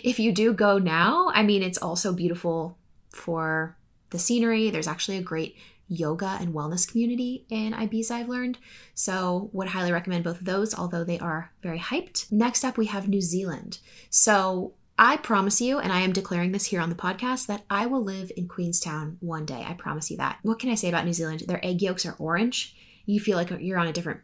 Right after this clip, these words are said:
fucking planet. The only cave I will ever step foot in are the Waitomo glowworm caves, where I did some black water rafting, which basically is whitewater rafting, but at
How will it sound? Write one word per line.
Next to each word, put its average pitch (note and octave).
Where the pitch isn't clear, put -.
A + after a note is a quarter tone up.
fucking E3
planet. G3+
The F#3
only A3
cave F3
I F#3
will E3+
ever F3
step F3
foot E3
in G3+
are D#3+
the E3
Waitomo D#3+
glowworm F3
caves, C4+
where F3
I D#3+
did D#3
some E3+
black D3+
water E3
rafting, D3+
which F3+
basically E3
is D#3+
whitewater D#3
rafting, E3+
but -
at -